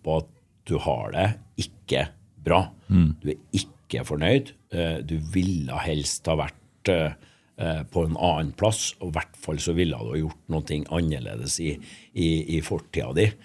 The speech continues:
Speaker 2: Mm.
Speaker 1: Eh, men, men, eh, og der tror jeg man er forskjellig da.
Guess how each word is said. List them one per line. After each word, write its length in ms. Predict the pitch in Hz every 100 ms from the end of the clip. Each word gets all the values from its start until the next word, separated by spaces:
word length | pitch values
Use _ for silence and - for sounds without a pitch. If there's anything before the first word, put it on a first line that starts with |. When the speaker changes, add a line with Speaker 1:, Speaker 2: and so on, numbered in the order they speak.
| -
Speaker 2:
Mm. 280 | 87 76 80 -
Speaker 1:
Eh, 1040 | 104 104 95 95 92 90 92 95 92 92 - _ _
men, 280 | 104 92 101 -
men, 360 | 98 92 95 92
eh, 260 | 90 85 90 90 _ _
og 140 | 98 98
der 160 | 98
tror 200 | 107 117
jeg 120 | 78 76
man 200 | 85 87
er 60 |
forskjellig 480 | 80 - - 73 80
da. 120 | 160